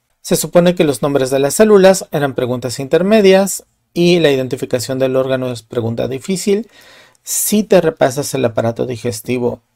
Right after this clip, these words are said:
sabes que muy pocas regiones van a tener glándulas tubulares y de todas las glándulas que podría haber en el aparato digestivo,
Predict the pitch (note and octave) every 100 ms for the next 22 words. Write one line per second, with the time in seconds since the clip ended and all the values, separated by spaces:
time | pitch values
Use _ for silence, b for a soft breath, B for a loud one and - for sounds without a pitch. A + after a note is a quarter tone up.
0 | _ - - C3+ C3 A#2+ - A#2 B2 D#3
1 | E3 C#3 C#3+ C3 C3 A2 B2+ A#2+ A#2+ A2+
2 | - A#2 A2 A2 G#2+ G#2+ G#2+ C3+ A#2+ B2
3 | A#2 A2+ G#2+ G#2 - - B2 F3+ A3 G#3
4 | A3+ - _ B B B B F3+ F3+ A3+
5 | - C#3 B2+ - C#3+ C#3+ B2+ C3 A#2 B2
6 | A#2+ C#3 C#3 C#3 C3 A#2+ A#2 - A2 A2
7 | A2 A2+ A#2 A#2 A2+ A#2 A#2 _ _ A#2+
8 | A2 G2+ G#2 B2 A#2 A2+ B2 B2+ C3+ -
9 | D#3+ D#3 G#3